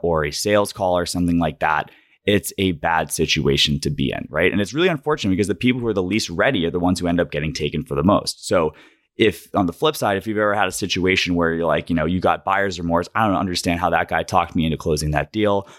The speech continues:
or, you know, you get totally ran over in a client consultation, you might understand how this feels, right?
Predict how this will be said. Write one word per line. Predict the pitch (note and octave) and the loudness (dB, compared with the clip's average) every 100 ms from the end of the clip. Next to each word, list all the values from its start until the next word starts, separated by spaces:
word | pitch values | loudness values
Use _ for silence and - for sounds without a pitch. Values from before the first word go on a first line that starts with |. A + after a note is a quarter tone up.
| - _ | -20 _
or, | F#2+ F#2 | 0 2
you | F2+ F2 | 0 0
know, | |
you | E2 | 2
get | F2 E2 | 2 2
totally | - G2 G2 | 2 0 2
ran | F#2 F2+ F2 | 2 2 2
over | F2 E2+ | 2 0
in | D#2 | -2
a | |
client | - F#2+ F2 F#2+ | -2 -2 0 0
consultation, | F2 F2+ D#2+ - E2 F2+ | -2 0 0 0 0 0
you | F2+ | 0
might | G2 G#2 | 0 2
understand | G#2 F#2 - E2 | 0 -2 -2 -2
how | D2 C#2 | 0 0
this | A1+ | 0
feels, | - - - | -2 -4 -2
right? | A#1+ B1 | 0 0